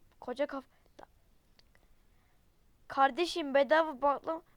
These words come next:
baklava mı satıyoruz kardeş? Arkadaşlar koca kafam var. Çok güzel oldu karakterim.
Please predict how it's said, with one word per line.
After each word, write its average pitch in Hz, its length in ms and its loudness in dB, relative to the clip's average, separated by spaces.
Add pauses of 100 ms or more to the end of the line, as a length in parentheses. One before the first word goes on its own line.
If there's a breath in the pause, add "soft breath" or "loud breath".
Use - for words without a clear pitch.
baklava 311 420 -2
mı 381 180 -6
satıyoruz 277 540 -6
kardeş? - 680 -6 (1300 soft breath)
Arkadaşlar 294 420 -2
koca 277 260 -4
kafam 277 440 -6
var. - 360 -10 (340)
Çok 320 240 0 (100)
güzel 247 220 -8
oldu 240 300 -8
karakterim. 240 600 -10